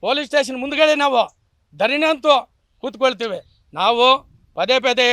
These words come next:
ಹೇಳ್ತಾ ಇದ್ದೀವಿ, ರಾಯಲಪಾಟು ಪೊಲೀಸ್ ಸ್ಟೇಷನ್ ಸಬ್, ಸಬ್ ಇನ್ಸ್‌ಪೆಕ್ಟರ್ ಆಗಿರ್ತಕ್ಕಂಥ ನೀವು ಮೊದಲು, ನೀವು ಮೊದಲು ಅವ್ರನ್ನ ಅರೆಸ್ಟ್ ಮಾಡಲೇಬೇಕು ಅಂತ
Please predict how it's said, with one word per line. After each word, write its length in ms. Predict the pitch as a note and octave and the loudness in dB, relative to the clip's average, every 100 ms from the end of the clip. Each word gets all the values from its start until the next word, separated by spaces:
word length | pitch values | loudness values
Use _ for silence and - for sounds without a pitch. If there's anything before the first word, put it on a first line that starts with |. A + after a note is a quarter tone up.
| A#3 | 0
ಹೇಳ್ತಾ 220 | A3+ A3+ B3+ | -2 -2 -2
ಇದ್ದೀವಿ, 280 | B3 A#3+ G#3 | -2 -4 -4
ರಾಯಲಪಾಟು 580 | G3+ A#3 A3+ B3 A#3+ A3+ - _ _ F3+ | -4 -4 0 2 2 -4 -8 _ _ -6
ಪೊಲೀಸ್ 240 | A#3+ B3 | -4 -4
ಸ್ಟೇಷನ್ 300 | - A3 A3+ | -6 -8 -8
ಸಬ್, 240 | G3 F#3+ A#3 A#3+ F#3+ | -10 -10 -8 -8 -8
ಸಬ್ 140 | F#3+ | -10
ಇನ್ಸ್‌ಪೆಕ್ಟರ್ 400 | A#3+ G#3 A3 G#3 | -10 -10 -12 -6
ಆಗಿರ್ತಕ್ಕಂಥ 560 | G#3 G#3 F#3+ G#3+ A3+ G3 G#3+ - _ _ _ C#3 | -6 -6 -8 -8 -6 0 0 -2 _ _ _ -10
ನೀವು 340 | F#3 C4 C#4 | -6 0 0
ಮೊದಲು, 420 | B3 A#3 D4+ D4+ C#4 - _ _ _ _ _ _ _ _ _ _ _ _ _ _ | 2 0 6 8 8 4 _ _ _ _ _ _ _ _ _ _ _ _ _ _
ನೀವು 180 | D#3 B3 | -12 -10
ಮೊದಲು 380 | G#3+ A3+ C#4+ C4 F3+ - | -4 -2 2 2 0 -6
ಅವ್ರನ್ನ 240 | F#3+ A#3 G3+ | -6 -4 -2
ಅರೆಸ್ಟ್ 300 | A3+ B3+ G#3 | -2 -4 -2
ಮಾಡಲೇಬೇಕು 560 | A3 C4+ C4 A#3 G3+ B3 G#3 C#3 _ _ _ _ _ - | 0 2 0 -2 -2 -2 -2 -6 _ _ _ _ _ -14
ಅಂತ 160 | G3 | -6